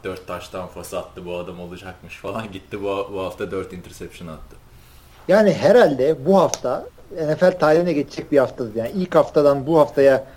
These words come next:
Speaker 2: bu kadar değişiklik olmaması lazım bazı takımlarda.
Speaker 1: Yani
Speaker 2: Yani
Speaker 1: ben
Speaker 2: iyi
Speaker 1: şu,
Speaker 2: oynayan çuvallıyor.
Speaker 1: şu güç sıralamasını yaparken "Çok çabuk değişmez bu sıralama" falan diyordum da <laughs> bayağı, bayağı bir değişti aslında.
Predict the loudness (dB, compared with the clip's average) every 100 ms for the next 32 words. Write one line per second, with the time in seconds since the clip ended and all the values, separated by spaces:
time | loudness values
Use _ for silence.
0 | -16 -4 4 8 8 6 0 -2 0 2
1 | 2 -4 -2 -2 0 2 2 0 -6 -6
2 | -4 -2 -4 -8 -18 -20 -20 -14 -2 -2
3 | 0 -6 -12 -20 -20 -20 -20 -20 -20 -20
4 | -6 4 6 8 6 2 2 4 4 4
5 | 4 2 0 -12 -12 -8 -8 -4 0 2
6 | 0 -2 -2 -4 0 -2 0 -4 -6 -6
7 | -8 -6 -8 -8 -8 -6 -6 -6 -6 -6
8 | -8 -12 -8 -6 -8 -6 -4 -4 -6 -10
9 | -20 -20 -20 -16 -12 -12 -12 -10 -8 -8
10 | -10 -16 -8 -6 0 4 4 4 0 -2
11 | -6 -4 -2 2 2 0 -4 -8 -10 -12
12 | -10 -8 -10 -16 -18 -16